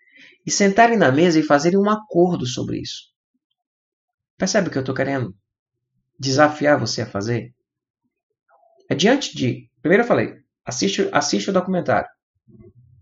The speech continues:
Depois eu tô dizendo e desafiando você a assistir a pregação de domingo se você não assistiu. E aí não para por aí. Entende a força de um acordo?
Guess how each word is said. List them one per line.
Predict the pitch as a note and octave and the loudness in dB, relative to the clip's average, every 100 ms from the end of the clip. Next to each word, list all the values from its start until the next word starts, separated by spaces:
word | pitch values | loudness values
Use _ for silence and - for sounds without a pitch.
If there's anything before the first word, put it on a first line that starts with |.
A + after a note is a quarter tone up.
| _ _ _ - | _ _ _ -4
Depois | C#3 D#3+ F#3 | 0 4 4
eu | F3+ | 4
tô | F3 | 0
dizendo | D3+ D#3+ F3+ F3+ - _ _ _ _ _ _ _ | 2 4 4 2 -10 _ _ _ _ _ _ _
e | C3+ | -4
desafiando | C#3+ D#3 D#3 D#3 | 4 4 4 -2
você | C#3+ E3+ | 0 4
a | F3+ | 4
assistir | F3+ E3+ F#3+ | 2 2 2
a | |
pregação | F3+ F3+ F3 F3 | 4 2 2 0
de | |
domingo | E3 D#3 E3+ | 0 0 -2
se | - | -4
você | D#3 D#3 | -4 -4
não | D3+ | -4
assistiu. | - - - F#2 - _ _ _ _ _ - - | -8 -10 -10 -10 -12 _ _ _ _ _ -20 -2
E | F3 | 0
aí | G3+ | 2
não | A3+ - | -2 0
para | D#3+ F#3 - | 2 2 0
por | B2+ - | -2 -4
aí. | - - _ _ _ _ _ _ _ _ _ _ | -6 -12 _ _ _ _ _ _ _ _ _ _
Entende | C#3 B2+ G#3+ G3+ | -6 2 4 4
a | F3 | 4
força | E3+ E3 D3+ | 4 2 2
de | |
um | C#3 | 0
acordo? | A#2+ - C3 G#2+ - | 0 0 -2 -2 -8